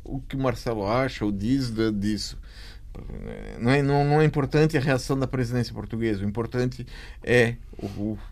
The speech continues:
um, há um relatório que, eh, do Banco Central Europeu que propõe multas a Portugal no valor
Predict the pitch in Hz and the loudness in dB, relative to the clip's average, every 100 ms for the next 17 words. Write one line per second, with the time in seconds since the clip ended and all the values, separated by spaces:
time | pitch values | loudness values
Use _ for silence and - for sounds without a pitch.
0 | - - 143 - 135 143 127 131 131 139 | -10 0 2 2 4 4 6 4 4 4
1 | 127 135 143 - - - - - 147 143 | 4 4 0 -8 -16 -16 -12 -8 -4 0
2 | 139 131 123 117 120 151 139 139 131 135 | 2 4 4 4 4 6 6 6 4 -2
3 | 117 123 123 117 123 120 131 135 127 120 | 2 2 2 2 2 2 0 -2 -2 2
4 | 120 123 120 120 127 135 131 127 120 - | 2 2 0 4 8 8 6 0 0 -2
5 | 117 120 113 107 117 113 110 107 110 113 | -4 -2 2 6 6 4 2 4 4 2